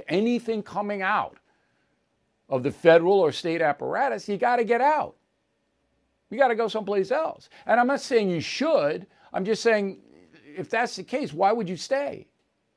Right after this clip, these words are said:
All right. So President Biden knows that he is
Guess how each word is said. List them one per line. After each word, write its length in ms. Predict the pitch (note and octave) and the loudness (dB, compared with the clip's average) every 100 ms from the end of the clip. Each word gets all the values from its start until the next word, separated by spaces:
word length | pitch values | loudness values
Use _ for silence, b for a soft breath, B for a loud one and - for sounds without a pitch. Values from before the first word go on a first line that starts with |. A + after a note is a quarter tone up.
| _ _ _ _ _ _ _ _ _ _ _ _ _ - | _ _ _ _ _ _ _ _ _ _ _ _ _ 2
All 120 | B2+ | 2
right. 160 | G2 - _ _ B B B B | 2 -4 _ _ B B B B
So 540 | - - G3+ G3 F#3+ F#3 _ _ _ _ _ _ _ _ _ _ - - _ _ _ _ E3 - _ _ _ | -8 10 12 12 10 2 _ _ _ _ _ _ _ _ _ _ -20 -20 _ _ _ _ -20 -20 _ _ _
President 460 | F#3 B3 A#3+ A#3+ F#3 | 6 6 4 2 8
Biden 400 | F3+ E3+ D#3 D3 | 10 8 6 0
knows 540 | C#3 B2+ G#2 C#3+ - | 2 0 -2 -8 -10
that 160 | A2+ G2+ | -10 -10
he 320 | - F#3+ F#3+ | -6 -6 -6
is 720 | A2 D3 B2+ G#2+ D#2+ - | -4 -2 -2 -4 -12 -18